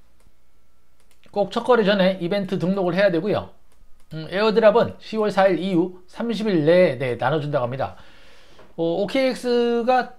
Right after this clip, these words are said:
예상보다는 참여자가 생각보다 그렇게 많지가 않고요. 근데 중요한 거는 에어드랍이 조금 늦어요. 네, 그게 조금 오케이엑스가 좀 빨리빨리 처리해주면 되는, 좋은데, 기존이라면 얼른 해서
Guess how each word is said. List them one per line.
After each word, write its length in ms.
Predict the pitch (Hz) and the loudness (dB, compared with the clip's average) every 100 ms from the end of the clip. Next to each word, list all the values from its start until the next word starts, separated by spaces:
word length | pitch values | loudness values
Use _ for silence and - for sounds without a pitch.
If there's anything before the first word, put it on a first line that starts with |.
| - - - 151 | -20 -20 -10 0
예상보다는 1600 | 180 220 233 240 233 233 220 202 214 214 208 208 240 254 226 - - - - | 0 2 0 0 -2 -2 -2 -2 0 0 0 -2 -2 -4 -8 -16 -20 -20 -20
참여자가 680 | - 262 247 190 180 214 214 - - | -8 -2 2 4 4 2 -4 -18 -14
생각보다 440 | - 240 226 185 | -6 -6 -2 -2
그렇게 180 | 160 - | -2 -2
많지가 380 | 131 147 185 151 | -2 -2 -4 -4
않고요. 460 | 120 208 139 85 - - - - - - | -4 -4 -4 -4 -14 -20 -20 -20 -18 -10
근데 140 | 180 | -6
중요한 300 | 190 226 214 | -2 -2 0
거는 340 | 226 208 92 - - - - - - - - | 0 0 -2 -10 -20 -20 -20 -20 -20 -20 -4
에어드랍이 420 | 180 208 220 196 | 0 2 4 2
조금 220 | 165 185 151 | 0 -4 -2
늦어요. 420 | 160 170 101 90 | 2 2 0 -4
네, 300 | 104 92 - - | -10 -10 -14 -12
그게 360 | 135 147 214 | -10 -6 -6
조금 960 | 220 208 - - 226 220 220 214 208 202 | -6 -10 -10 -12 -6 -4 -2 -2 -4 -6
오케이엑스가 640 | 165 202 175 - 110 123 - | -6 -2 -2 -2 -6 -8 -8
좀 120 | 139 | -10
빨리빨리 300 | 147 180 175 | -8 -8 -6
처리해주면 380 | 170 170 151 127 | -2 -2 -2 -4
되는, 260 | 127 127 | -6 -8
좋은데, 460 | 113 139 135 113 - - - - - - - - - - | -8 -8 -6 -8 -12 -18 -20 -20 -20 -20 -20 -20 -20 -12
기존이라면 760 | - 165 214 196 147 139 160 - | -6 -2 0 2 0 0 -6 -2
얼른 640 | 151 185 196 202 208 220 | 2 2 0 -2 -2 0
해서 400 | 185 185 139 - | 0 0 -6 -10